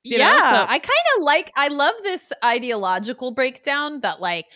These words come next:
Speaker 2: okay, well, yeah, because, and they're largely, I think, saying because of Bruce, or sorry, Caitlyn, that it is, like,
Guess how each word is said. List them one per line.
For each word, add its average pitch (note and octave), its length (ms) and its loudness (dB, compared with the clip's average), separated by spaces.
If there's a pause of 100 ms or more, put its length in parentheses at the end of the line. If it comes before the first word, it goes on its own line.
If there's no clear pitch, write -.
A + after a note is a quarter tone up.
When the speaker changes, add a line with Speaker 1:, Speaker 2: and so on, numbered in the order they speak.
(400)
Speaker 2:
okay, G3+ 680 0
well, F#3+ 240 0
yeah, F3+ 420 0
because, G#3 560 -2
and C#4+ 160 -4
they're D4 180 4
largely, C#4 460 2
I G3+ 60 -2
think, F#3+ 180 -8
saying F3+ 240 -4
because F3 320 -6
of D#3 160 -12
Bruce, F3+ 600 -6 (100)
or F3+ 240 0
sorry, F3 400 -4
Caitlyn, F3 580 -6
that E3+ 240 0
it F3 100 -6
is, E3+ 240 -4
like, E3+ 400 -4